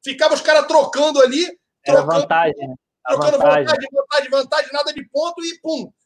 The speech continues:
Speaker 1: Aí, é, o jogo de vôlei, às vezes, durava quatro horas. Pra televisão, passar esse esporte era praticamente inviável. Foi quando eles mudaram as regras pra poder vender. O Pet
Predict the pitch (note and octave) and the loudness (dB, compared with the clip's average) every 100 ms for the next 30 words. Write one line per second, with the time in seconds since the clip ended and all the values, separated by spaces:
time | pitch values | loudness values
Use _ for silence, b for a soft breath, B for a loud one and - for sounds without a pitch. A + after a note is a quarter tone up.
0 | - C4 C#4 E4+ D#4+ - A#3 D4 D4 C#4+ | -6 0 2 2 -2 -2 -2 -2 -2 -4
1 | B3 D#4+ B3+ D#4 D#4+ C#4+ D#4 - F#4 E4 | 2 2 2 0 -4 -4 -2 -2 -2 -2
2 | - C4+ B3 F3+ - - _ _ _ _ | 0 2 2 0 -8 -20 _ _ _ _
3 | - E4 E4 D4+ C4+ A3+ C#3+ A3 F4 D4 | 0 0 0 -4 -4 -6 -4 -2 -2 -8
4 | _ _ - C4 A#3+ - C4+ E4+ D#4 A#3 | _ _ -4 -2 -2 -4 -4 -4 -6 -12
5 | - - C#4+ B3+ - _ _ C#4 C#4 C#4 | -10 0 0 0 -6 _ _ -6 -6 -4
6 | A3+ A#3 C4+ B3+ B3+ C#4 D#4+ C#4 G3 C#3 | -8 -6 -8 -8 -8 -12 -6 -4 -4 -6
7 | _ _ _ A#3+ A3 A3+ A#3 A#3+ G#3+ C4 | _ _ _ -2 0 -2 2 2 0 -6
8 | C#4 - G#3 A#3 A#3 G#3+ F#3 F3+ G3 B3+ | -4 0 2 2 2 0 -2 -2 -2 -4
9 | C#4 _ _ - A#3+ A#3+ A#3+ - C#4+ G3+ | -12 _ _ -10 -2 -2 0 -4 -6 -4
10 | F3+ E3 G#3 A#3 | -4 -2 -2 -2